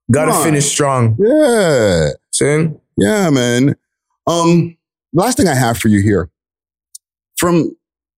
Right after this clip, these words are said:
Speaker 2: being a young man, but, you know, you've lived a life, I guess, so far that you've dealt with a lot of different circumstances. You, you rap, you've gone through, um, different things in the street. You know what I'm saying? Um, you, you come from, from a hood where, um,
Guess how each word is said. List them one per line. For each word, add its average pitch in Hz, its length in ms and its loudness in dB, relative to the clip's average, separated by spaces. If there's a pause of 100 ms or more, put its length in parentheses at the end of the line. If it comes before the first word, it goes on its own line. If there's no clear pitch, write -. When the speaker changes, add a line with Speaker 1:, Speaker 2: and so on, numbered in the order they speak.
Speaker 2:
being 226 220 2
a 214 60 2
young 139 280 2
man, 120 280 2
but, 107 160 0 (100)
you 131 120 0
know, 117 100 0
you've 113 240 0
lived 127 340 0 (360)
a 110 40 0
life, 117 360 0
I 113 100 0
guess, 110 360 -2
so - 180 -2
far 156 540 0
that 104 220 -2
you've 110 200 -2 (440)
dealt 139 140 0
with 127 100 2
a - 20 2
lot 113 220 2
of 107 80 -4
different 120 240 0
circumstances. 113 840 0
You, 107 180 2 (240)
you 101 200 2
rap, 123 420 0 (340)
you've 104 160 0
gone 120 220 0
through, 113 240 2 (300)
um, 110 200 2
different 117 260 -2
things 123 220 0
in 110 80 2
the 104 60 0
street. 131 500 0 (300)
You 117 100 0
know 120 60 2
what 120 80 2
I'm 120 60 0
saying? 123 420 0
Um, 101 420 2
you, 113 100 2
you 113 160 2
come 143 220 -2
from, 123 300 0
from 117 220 0
a 107 40 0
hood 131 320 0
where, 104 180 2
um, 104 100 0